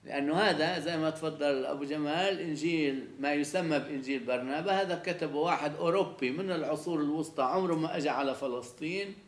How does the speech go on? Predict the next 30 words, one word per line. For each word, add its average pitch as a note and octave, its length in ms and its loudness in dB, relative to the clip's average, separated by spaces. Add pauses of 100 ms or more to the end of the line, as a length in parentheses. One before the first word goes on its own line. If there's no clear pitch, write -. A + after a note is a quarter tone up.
(480)
عشان E3+ 320 0
هيك E3+ 200 2
بتوهم D3 720 0
إنه D3+ 280 0
الناصرة C#3+ 560 2
على B2 280 0
شاطئ B2 400 -4
البحر، D#3+ 480 0
القدس D3+ 600 0
على B2 300 0
شاطئ B2+ 420 -2
البحر. E3+ 580 2 (480)
بقول D#3+ 280 4
لك C#3+ 220 2
إنه D#3 260 0
في D3 160 0
القدس E3+ 480 0
تحت - 320 0
الاحتلال D3+ 640 2
الروماني C#3+ 580 2
كان C#3+ 240 0
في D3+ 220 6
ثلاث D#3 480 6
جيوش، F#3 520 4
كل E3 320 2
جيش D#3 380 0
منها D3 440 0
مكون D3+ 720 2
من C#3 400 2
ميتين E3+ 1000 4